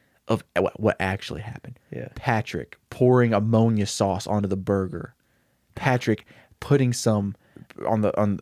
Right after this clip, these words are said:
Speaker 1: on the burger, you know, ba-, basically, but what he didn't expect is when SpongeBob was ordering it, he accidentally got some on his hand.
Speaker 2: Mm-hmm.
Speaker 1: And so when SpongeBob started getting accused, that's not what Patrick wanted.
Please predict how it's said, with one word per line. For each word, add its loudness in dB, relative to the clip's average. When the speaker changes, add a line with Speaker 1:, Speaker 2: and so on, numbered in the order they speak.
Speaker 1:
on 2
the 2
burger, 2
you 0
know, 0
ba-, 0
basically, 2
but 2
what 2
he 2
didn't 2
expect 0
is -2
when -2
SpongeBob 2
was -4
ordering 4
it, -2
he 0
accidentally 0
got -4
some -2
on -2
his -6
hand. -4
Speaker 2:
Mm-hmm. -4
Speaker 1:
And -2
so 2
when 0
SpongeBob 2
started 2
getting -2
accused, 0
that's -2
not 2
what 2
Patrick -2
wanted. 0